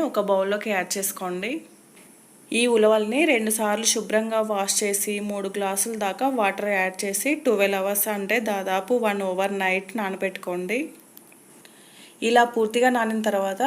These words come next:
వాటర్తో సహా కుక్కర్లోకి యాడ్ చేసుకోండి. రెండు నుండి మూడు గ్లాసుల దాకా వాటర్ యాడ్ చేసుకొని కుక్కర్ మీద మూత పెట్టి four to five విజిల్స్ వచ్చేంత వరకు బాగా ఉడికించుకోండి. ఇప్పుడు కుక్కర్ ప్రెషర్ మొత్తం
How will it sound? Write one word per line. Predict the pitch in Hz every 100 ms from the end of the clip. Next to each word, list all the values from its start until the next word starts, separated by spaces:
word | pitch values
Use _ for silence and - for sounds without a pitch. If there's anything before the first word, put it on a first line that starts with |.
| 349
వాటర్తో | 277 208 214 214 226 220
సహా | 202 208 254
కుక్కర్లోకి | 247 214 208 208 208 202
యాడ్ | 185 185 -
చేసుకోండి. | 190 - 185 180 220 320 - - - - - - - - - - - -
రెండు | 220 220 226
నుండి | 226 214 269 277
మూడు | 226 214
గ్లాసుల | 214 202 202 220 214
దాకా | 196 202 202
వాటర్ | 196 196 202
యాడ్ | 190 190 208
చేసుకొని | 196 - 196 240 349
కుక్కర్ | 262 - 208 214
మీద | 202 202
మూత | 190 185 190
పెట్టి | 190 185 254 381 -
four | 220 202 208
to | 220
five | 220 196 190
విజిల్స్ | 190 196 196 190
వచ్చేంత | 190 196 185 185 185
వరకు | 185 185 247 220
బాగా | 190 196 190
ఉడికించుకోండి. | 185 190 190 - - 180 180 233 320 - - - - - - - - - - - - - -
ఇప్పుడు | 214 220 262 277
కుక్కర్ | 269 240 240
ప్రెషర్ | 214 190 226 220
మొత్తం | 208 220